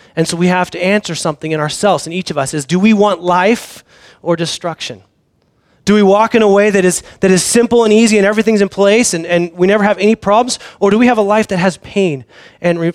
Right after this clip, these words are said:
refining? And I just wanna make sure I'm really clear on this. Following Jesus does not mean that your life is gonna be horrible and everything will fall apart. But it doesn't mean that everything's gonna be perfect and everything goes your way. In fact, we have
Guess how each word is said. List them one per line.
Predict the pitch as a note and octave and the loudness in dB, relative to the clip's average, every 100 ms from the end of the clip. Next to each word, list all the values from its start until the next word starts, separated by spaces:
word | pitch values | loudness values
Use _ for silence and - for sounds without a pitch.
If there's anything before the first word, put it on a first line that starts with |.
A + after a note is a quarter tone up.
| - | -6
refining? | F3+ E3 - F3+ E3+ D3 | -6 -4 -2 -2 -2 -2
And | D#3+ | -4
I | |
just | F#3 G3+ | -4 -4
wanna | G#3+ | -4
make | G3+ F#3+ | -2 -4
sure | - F#3 | -4 -6
I'm | D#3 D#3+ | -10 -16
really | E3 F#3 F#3+ | -10 -8 -8
clear | - F3 | -8 -12
on | D3+ | -12
this. | C3+ - - _ _ _ _ _ _ _ _ | -14 -16 -18 _ _ _ _ _ _ _ _
Following | F#3 F#3+ G3+ E3 | -4 -2 -2 -4
Jesus | F3+ D#3+ | -8 -10
does | E3 D3+ | -12 -8
not | D#3+ D#3 | -8 -6
mean | E3+ D#3 | -8 -8
that | |
your | D3+ D#3 | -10 -8
life | D#3+ D#3+ D#3 | -8 -8 -12
is | |
gonna | D3 C#3+ | -14 -14
be | C3 | -18
horrible | _ - G3 B2+ G#2 - _ _ - | _ -14 -12 -12 -16 -20 _ _ -18
and | D3 | -6
everything | F3 F3+ F3 | -6 -4 -8
will | D#3+ | -10
fall | - D#3 | -8 -12
apart. | D3 F3+ C#3+ _ _ _ _ _ - | -10 -10 -10 _ _ _ _ _ -8
But | D#3+ | -6
it | |
doesn't | E3 D#3 D#3 | -4 -6 -8
mean | D3+ | -8
that | C#3 | -10
everything's | C3+ C#3 | -10 -14
gonna | B2+ | -16
be | A2+ | -20
perfect | - E3 - _ - _ _ _ _ _ _ _ - | -18 -18 -18 _ -20 _ _ _ _ _ _ _ -8
and | C#3+ | -8
everything | C3 - B2+ | -8 -16 -14
goes | B2+ A#2 | -14 -14
your | A2+ | -18
way. | C#3 C3+ _ _ _ _ _ _ _ _ _ _ _ - | -20 -20 _ _ _ _ _ _ _ _ _ _ _ -12
In | D3 | -8
fact, | D3 - | -8 -4
we | |
have | D3 | -8